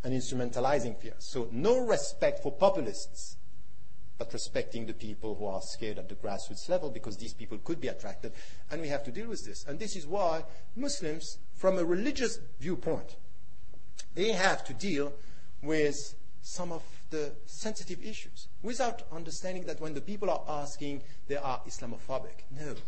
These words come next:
Islamophobia as racism is when I don't like you because you are a Muslim, and be-, because, because of the very fact that you are a Muslim, I reject you. This is racism. Racism against Muslims.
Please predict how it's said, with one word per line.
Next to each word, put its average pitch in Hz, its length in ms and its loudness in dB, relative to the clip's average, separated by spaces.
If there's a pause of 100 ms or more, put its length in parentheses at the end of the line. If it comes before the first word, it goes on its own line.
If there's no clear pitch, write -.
(1300)
Islamophobia 180 800 0
as 135 240 0 (120)
racism 131 680 2
is 120 200 0
when 185 440 2 (240)
I 131 140 0
don't 151 380 0
like 202 400 2
you 127 220 0
because 131 400 -2
you 139 80 2
are 123 200 0
a - 20 0
Muslim, 156 580 0
and 127 180 0
be-, 135 100 -2
because, - 340 -2 (200)
because 180 260 0
of 139 100 0
the 127 80 -2
very 214 260 0
fact 185 240 0
that 147 140 0
you 143 80 2
are 127 80 0
a 123 40 0
Muslim, 165 320 0
I 135 100 0
reject 123 500 2
you. - 80 -2 (240)
This - 140 -2
is 208 120 0
racism. 208 600 0 (420)
Racism 190 480 2
against 185 340 0
Muslims. - 480 0